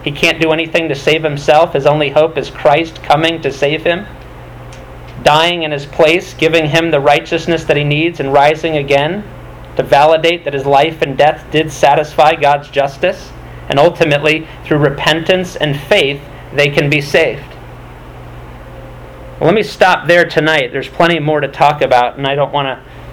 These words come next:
s-, start anything more tonight. So let me just stop there, and then I'll just take any questions you have.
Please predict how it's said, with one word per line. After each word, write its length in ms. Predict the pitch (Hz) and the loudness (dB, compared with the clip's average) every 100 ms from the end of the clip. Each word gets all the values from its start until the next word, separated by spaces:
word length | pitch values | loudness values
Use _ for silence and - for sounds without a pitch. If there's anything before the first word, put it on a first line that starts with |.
| - - | -18 -18
s-, 300 | - - - | -18 -12 -10
start 440 | - 160 147 139 | -2 4 4 2
anything 440 | 143 135 - 135 127 | -2 -4 -4 -4 -2
more 280 | 139 131 | 0 0
tonight. 560 | 123 - 123 135 120 - | 0 -4 -2 -2 -4 -4
So 120 | 139 | 0
let 100 | 143 | 0
me 80 | 202 | 0
just 180 | 208 - | -2 -4
stop 400 | - 165 - 131 | 2 2 2 0
there, 420 | 143 151 185 - | 2 2 0 -4
and 120 | 139 | -4
then 80 | 151 | -2
I'll 100 | 151 | -2
just 200 | 147 147 | -2 -4
take 260 | - 160 160 | 0 2 2
any 200 | 147 - | 0 0
questions 540 | - 147 - 147 123 | 2 2 0 -2 0
you 140 | 143 | -2
have. 440 | 139 135 139 170 | 2 2 2 0